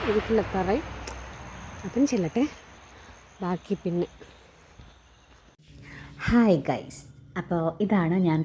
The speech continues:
Speaker 2: പറഞ്ഞ ട്വിസ്റ്റ്. ഞാൻ കാണാൻ വന്ന വിരുന്നുകാരാണിത്.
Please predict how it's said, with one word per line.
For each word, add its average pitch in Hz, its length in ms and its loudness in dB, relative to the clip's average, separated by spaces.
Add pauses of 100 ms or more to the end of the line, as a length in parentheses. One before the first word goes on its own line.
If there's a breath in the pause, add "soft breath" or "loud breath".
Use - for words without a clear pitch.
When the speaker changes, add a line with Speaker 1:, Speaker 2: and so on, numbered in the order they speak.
Speaker 2:
പറഞ്ഞ 143 300 0
ട്വിസ്റ്റ്. - 640 -4 (360)
ഞാൻ 185 220 4
കാണാൻ 185 320 4
വന്ന 151 360 0 (160)
വിരുന്നുകാരാണിത്. 160 880 0